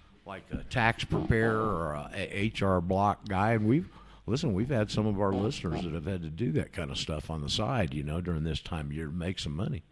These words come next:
Um, make some Federal Reserve notes, to, to make some babble bucks. There you go. We need to bring that term back into usage. Babble bucks, what we used to call 'em. To make some babble bucks, and, um,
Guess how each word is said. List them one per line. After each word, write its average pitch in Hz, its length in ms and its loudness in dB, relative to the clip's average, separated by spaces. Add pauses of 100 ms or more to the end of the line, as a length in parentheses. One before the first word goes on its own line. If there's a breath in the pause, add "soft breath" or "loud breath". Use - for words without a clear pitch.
(640 soft breath)
Um, 95 540 4 (560)
make 90 220 2
some 85 160 0
Federal 92 260 4
Reserve 92 360 2
notes, 92 340 0
to, 104 340 0
to 104 120 6
make 147 240 8
some 110 200 4
babble 123 380 8
bucks. 82 480 0
There 92 160 2
you 80 160 4
go. 85 120 2
We 110 160 4
need 110 180 2
to 78 60 -2
bring 92 320 0
that 85 320 -2
term 78 320 0
back 76 300 -4
into 69 300 -4 (360)
usage. 82 540 0
Babble 90 340 4
bucks, 73 420 -4
what 78 140 -2
we 85 120 2
used 78 260 -2
to - 40 -14
call 73 320 -2
'em. 85 100 -4 (340 soft breath)
To 113 60 2
make 131 220 8
some 98 200 2
babble 131 340 4
bucks, 92 480 0 (340 loud breath)
and, 104 480 6 (120)
um, 87 520 4